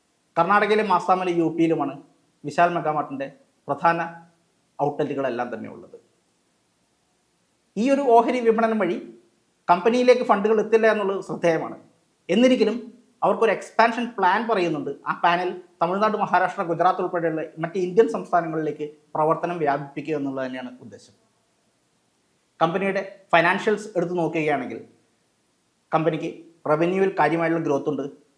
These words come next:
profit after tax-ിലും ഗ്രോത്ത് ഉണ്ട്. മറ്റൊരു മികച്ച കാര്യം പറയാൻ ഉള്ളത് പോസിറ്റീവായിട്ടുള്ള ക്യാഷ് ഫ്ലോ ആണ് ഈ കമ്പനിയുടെ പ്രത്യേകത. ഓപ്പറേറ്റിംഗ് ക്യാഷ് ഫ്ലോ വളരെ പോസിറ്റീവായിട്ടുള്ള ഒരു കമ്പനിയാണുള്ളത്. സീറോ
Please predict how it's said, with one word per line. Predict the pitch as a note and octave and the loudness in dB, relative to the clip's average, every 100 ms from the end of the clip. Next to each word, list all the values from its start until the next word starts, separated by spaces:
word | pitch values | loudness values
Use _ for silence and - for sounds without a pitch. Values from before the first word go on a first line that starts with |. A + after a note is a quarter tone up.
| - | -6
profit | D#3 D#3+ E3+ | -4 0 0
after | E3 - | -2 -2
tax-ിലും | D#3 D3+ D3+ C3+ | -4 -4 -6 -4
ഗ്രോത്ത് | B2+ B2+ | -4 -4
ഉണ്ട്. | A2 A#2 - _ _ _ _ _ _ F3 | -8 -12 -16 _ _ _ _ _ _ 0
മറ്റൊരു | - C4 C#4 C4 - - F#3 | 2 0 -2 -8 -18 -8 -2
മികച്ച | A3 A3+ C4 - - _ _ _ | 0 0 -2 -4 -18 _ _ _
കാര്യം | G#3 G3 G3+ G3 | 4 4 2 2
പറയാൻ | F3+ F#3 F3+ - - - | 2 2 -2 -6 -12 -2
ഉള്ളത് | D#3+ D3+ D3+ D#3 - _ _ _ _ _ | 0 2 0 -2 -14 _ _ _ _ _
പോസിറ്റീവായിട്ടുള്ള | F#3 A#3 C4 C4+ B3 A#3+ | 4 4 6 4 4 2
ക്യാഷ് | G3 F3 - | 2 2 2
ഫ്ലോ | G3+ F#3+ | 0 0
ആണ് | F3 | 0
ഈ | E3 | -4
കമ്പനിയുടെ | D3 C#3 C#3 | -8 -8 -10
പ്രത്യേകത. | - A2+ G2 - _ _ _ _ - | -10 -10 -10 -16 _ _ _ _ -4
ഓപ്പറേറ്റിംഗ് | C#3 F#3 F#3+ F#3+ | -2 -2 -2 0
ക്യാഷ് | F3+ - | -2 -2
ഫ്ലോ | E3+ | -2
വളരെ | D3+ D#3+ E3 | 0 -2 -4
പോസിറ്റീവായിട്ടുള്ള | C#3+ - D#3+ C#3+ D3 | -6 -2 -2 -2 -6
ഒരു | C3 | -8
കമ്പനിയാണുള്ളത്. | A#2 B2 A#2 G2+ - _ _ _ _ _ _ _ | -10 -10 -12 -14 -20 _ _ _ _ _ _ _
സീറോ | - F#3+ | 2 4